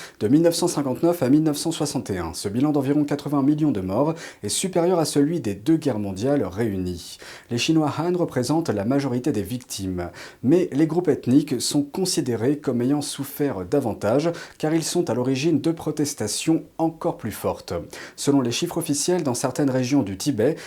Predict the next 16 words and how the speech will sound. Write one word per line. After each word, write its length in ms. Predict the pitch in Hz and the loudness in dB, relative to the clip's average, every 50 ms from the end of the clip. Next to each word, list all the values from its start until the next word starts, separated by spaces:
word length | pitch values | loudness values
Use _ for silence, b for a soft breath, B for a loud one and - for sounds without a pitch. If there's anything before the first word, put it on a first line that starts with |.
| B B B | B B B
dans 80 | 104 | -2
les 200 | 98 101 101 110 | 0 0 2 4
années 140 | 139 151 165 | 4 4 4
soixante, 520 | 160 - 110 101 - - 151 170 175 180 | 2 0 -2 -2 0 0 0 0 0 2
le 40 | 143 | 2
ratio 300 | 143 147 151 147 - 190 | 2 2 2 0 0 0
entre 180 | 180 175 - 143 | 0 0 2 2
les 220 | 131 135 127 131 | 2 2 2 2
hommes 160 | 151 151 147 | 2 4 4
jeunes 320 | 123 110 143 147 151 151 147 | 4 4 4 4 4 4 2
et 80 | 117 110 | 0 0
d'âge 240 | 110 143 139 127 131 | 2 2 2 2 2
moyen 340 | 135 135 131 139 143 143 139 | 2 2 4 4 4 4 2
et 80 | 113 107 | 0 -2
les 100 | 101 98 | -2 -4
femmes 400 | - - - 107 127 156 175 | -4 -2 -2 0 2 2 2